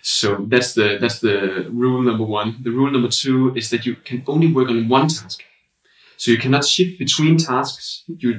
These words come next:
you decide, "Okay, I'm gonna work on this." And maybe it's a complex, uh, project or something like that, because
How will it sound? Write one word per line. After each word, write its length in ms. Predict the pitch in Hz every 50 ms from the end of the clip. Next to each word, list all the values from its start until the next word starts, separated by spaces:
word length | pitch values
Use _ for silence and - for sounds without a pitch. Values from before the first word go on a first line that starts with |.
| 101
you 80 | 113 113
decide, 480 | 107 117 - - 135 131 165 165 165 127
"Okay, 180 | - - 139
I'm 100 | 131 131
gonna 160 | 123 120 127 123 127 143 160
work 120 | 160 156 131
on 80 | 113
this." 400 | 117 110 110 - - - - - _ _ - - - -
And 120 | - 117 117
maybe 260 | 135 175 202 214 185 - - - 135
it's 480 | 135 - - - - - - - - - -
a 60 | 117
complex, 680 | - 127 110 107 151 196 - - - - - - - - _ _ _ -
uh, 360 | 110 104 101 98 95 90 85 - -
project 440 | - 127 123 - - 92 95 - - - - - _ _ _
or 40 | - -
something 220 | 120 110 113 110
like 140 | 101 95 107
that, 180 | 113 - -
because 300 | - 107 101 - - -